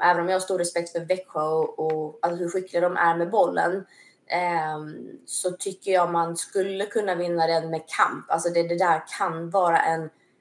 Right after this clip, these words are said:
en icke-jämn match för Djurgårdens synsätt. Så att, nej, jag, ehm, jag, jag blir chockad, och jag tycker samtidigt att de har så pass bra spelare i laget att jag förstår inte riktigt vad det är som inte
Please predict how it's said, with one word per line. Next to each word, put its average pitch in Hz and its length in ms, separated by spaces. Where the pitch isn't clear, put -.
en 170 180
icke-jämn 175 720
match - 460
för 175 60
Djurgårdens 175 840
synsätt. 165 500
Så 185 100
att, 180 80
nej, 185 320
jag, 170 460
ehm, 170 460
jag, 175 340
jag 185 240
blir 175 380
chockad, 196 480
och 180 40
jag 180 80
tycker 185 220
samtidigt 180 380
att 185 80
de 180 60
har 175 200
så 180 160
pass 175 240
bra 170 160
spelare 170 1040
i 175 160
laget 170 520
att 175 120
jag 170 100
förstår 165 480
inte 180 180
riktigt 170 280
vad 165 120
det 165 40
är 160 220
som 160 320
inte 156 520